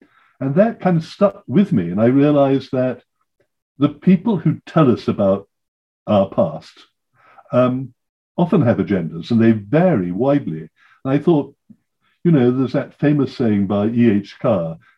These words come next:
kind of fifties and sixties British historian, um, "If you're interested in history, uh, first ask about the historian." And that's what I wanted to do. And the book that I wanted to read didn't exist. So I thought, "Damn it, I have to write it."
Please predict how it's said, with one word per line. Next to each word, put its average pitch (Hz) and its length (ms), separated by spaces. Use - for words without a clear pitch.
kind 101 140
of - 60
fifties 101 440
and 98 100
sixties - 600
British 107 300
historian, 87 680
um, 104 440
"If - 200
you're 123 120
interested 117 460
in 107 160
history, 95 500
uh, 120 140
first 131 460
ask 120 320
about 107 260
the 101 60
historian." 110 720
And 135 420
that's 151 240
what 143 100
I 139 60
wanted 139 360
to 151 80
do. 170 300
And 123 160
the 127 60
book 160 260
that 117 100
I 117 120
wanted 117 360
to 107 100
read 107 460
didn't 110 260
exist. 101 460
So 110 80
I 107 60
thought, 107 280
"Damn 107 200
it, 90 140
I 101 100
have 101 260
to 107 80
write 113 280
it." - 100